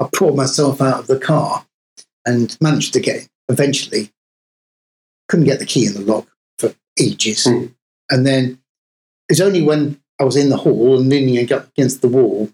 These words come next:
Speaker 1: looking and sounding, like, completely drunk.
Speaker 2: Yeah. Oh, yes.
Speaker 1: So my wife thought, "Hmm, well, he doesn't drink when he's working and he doesn't drink when he's driving, so it could be a stroke."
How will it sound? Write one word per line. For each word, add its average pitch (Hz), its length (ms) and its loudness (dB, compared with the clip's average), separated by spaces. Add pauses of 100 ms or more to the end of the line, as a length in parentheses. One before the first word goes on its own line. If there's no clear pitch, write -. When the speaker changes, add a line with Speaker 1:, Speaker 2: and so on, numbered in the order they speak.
(140)
Speaker 1:
looking 131 560 0
and 123 140 -2
sounding, 107 460 2
like, 107 240 -4
completely - 640 -2
drunk. - 360 -2 (140)
Speaker 2:
Yeah. 123 280 0 (240)
Oh, 156 180 2
yes. 127 340 -4
Speaker 1:
So 139 120 0
my 135 140 2
wife 147 440 0 (100)
thought, 131 400 2
"Hmm, 139 340 4 (640)
well, 139 80 2
he 139 80 2
doesn't 165 320 2
drink - 260 0
when 131 120 4
he's 123 180 0
working 127 440 2
and 127 100 4
he 120 60 4
doesn't 139 220 0
drink 127 200 2
when 120 100 2
he's 113 120 -2
driving, 117 540 0
so 127 480 2 (280)
it - 100 -16 (140)
could 202 180 0
be 113 140 -2
a 120 80 -2
stroke." - 500 -4